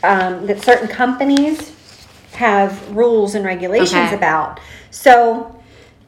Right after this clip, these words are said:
Speaker 1: U P S, since we were talking about Chris, they say that it does not have a limit and tipping is left to the customer's discretion.
Speaker 2: Okay.
Speaker 1: But Federal Express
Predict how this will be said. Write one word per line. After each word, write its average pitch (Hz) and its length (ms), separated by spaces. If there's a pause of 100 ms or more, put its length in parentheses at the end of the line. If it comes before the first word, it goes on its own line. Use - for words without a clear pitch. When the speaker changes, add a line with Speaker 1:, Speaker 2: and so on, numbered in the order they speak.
(100)
Speaker 1:
U 285 280
P 381 160
S, 262 320
since 247 200
we 240 80
were 240 80
talking 240 280
about 294 240
Chris, - 480 (360)
they 262 360 (140)
say 247 400
that 214 420
it 220 140
does 240 220
not 349 200
have 302 180
a 294 120
limit 214 440
and 202 240
tipping 277 440
is 233 180
left 220 240
to 254 100
the 254 60
customer's 196 560
discretion. 180 720
Speaker 2:
Okay. 175 320 (300)
Speaker 1:
But 226 380 (240)
Federal 370 580
Express - 880